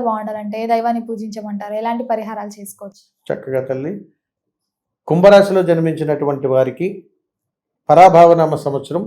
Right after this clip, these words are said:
Speaker 2: రెండు వేల ఇరవై ఆరు సంవత్సరంలో అరవై శాతం ఇబ్బందులు ఎదురవుతాయి.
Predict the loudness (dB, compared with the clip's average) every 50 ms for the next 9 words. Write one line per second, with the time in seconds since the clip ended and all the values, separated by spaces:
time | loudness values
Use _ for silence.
0 | -4 -4 0 2 2 4 4 4 4 4 4 4 4 4 2 0 -6 -10 -12 -12
1 | -14 -14 -12 -12 -8 -6 -8 -8 -8 -14 _ _ _ _ _ _ _ _ _ _
2 | _ _ _ _ _ _ _ _ _ _ 0 2 4 6 6 6 6 6 6 6
3 | 6 6 4 -2 -6 -6 -12 _ _ _ _ -6 -6 2 2 4 4 4 4 4
4 | 4 4 2 2 0 -2 -8 -12